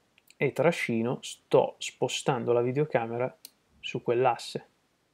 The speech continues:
per cui in questo caso l'ho avvicinata sull'asse Z, in questo caso la sollevo sull'asse Y. Il punto di interesse si muove insieme, rimane in asse con la, con la videocamera.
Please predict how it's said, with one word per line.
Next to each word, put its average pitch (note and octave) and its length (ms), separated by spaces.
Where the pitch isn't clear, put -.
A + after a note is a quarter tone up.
per - 100
cui C3 140
in A#2+ 80
questo C3+ 260
caso A#2+ 240
l'ho A#2 220
avvicinata B2 640
sull'asse B2+ 500
Z, B2+ 340
in B2+ 180
questo C3+ 300
caso B2 320
la A2+ 160
sollevo C3 800
sull'asse A#2+ 540
Y. A#2 500
Il D3+ 160
punto F#3+ 260
di D#3 80
interesse D#3+ 420
si - 160
muove D3+ 360
insieme, C#3 540
rimane D3+ 300
in D#3+ 180
asse C3 300
con B2+ 140
la, A#2+ 260
con B2+ 140
la A#2+ 40
videocamera. A#2 720